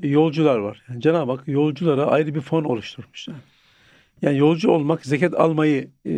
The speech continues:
mubah kılıyor. O yüzden yol, yolun kendisi güzel bir şey. Allah için yolda olmak, İbn-i Sebil olmak güzel bir şey. Allah, e, böyle yola çıkan,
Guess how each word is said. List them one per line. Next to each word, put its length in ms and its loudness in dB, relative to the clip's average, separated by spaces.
mubah 460 0
kılıyor. 240 0
O 100 4
yüzden 220 0
yol, 340 0
yolun 300 2
kendisi 440 -2
güzel 300 4
bir 60 -10
şey. 280 -4
Allah 280 2
için 260 -2
yolda 260 0
olmak, 280 -2
İbn-i 220 2
Sebil 380 2
olmak 440 -4
güzel 280 4
bir 60 -8
şey. 180 -12
Allah, 440 -2
e, 300 -2
böyle 180 2
yola 240 2
çıkan, 400 -6